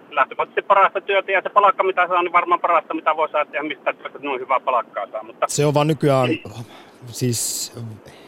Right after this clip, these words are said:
Speaker 2: se ei ole valitettavasti varmaa, kuten mä tuossa mainitsin, niin joka viides pariskunta jo Suomessa on tahattomasti lapseton ja joutuu
Speaker 1: Joo,
Speaker 2: sitten
Speaker 1: toki, toki näin, toki näin, pitää sekin muistaa, mutta, mutta se, se siitä.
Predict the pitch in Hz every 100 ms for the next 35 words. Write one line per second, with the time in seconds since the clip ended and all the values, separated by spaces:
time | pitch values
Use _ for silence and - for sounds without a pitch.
0 | - - - 127 131 131 127 - - 117
1 | 143 110 - 123 113 - 123 156 139 110
2 | 90 90 107 107 104 104 120 123 107 95
3 | - 101 101 104 117 117 123 131 95 82
4 | - 107 101 - 92 92 90 95 95 90
5 | - 92 85 - - - - - - 110
6 | 101 120 123 - 104 95 87 - 87 -
7 | - - 104 98 - - 80 87 85 73
8 | - - - 101 90 - 98 151 151 147
9 | 139 135 - 135 123 143 113 90 120 127
10 | 127 101 92 - 107 110 110 107 104 -
11 | 95 98 104 - - - - - - -
12 | 135 139 180 165 - 190 208 208 170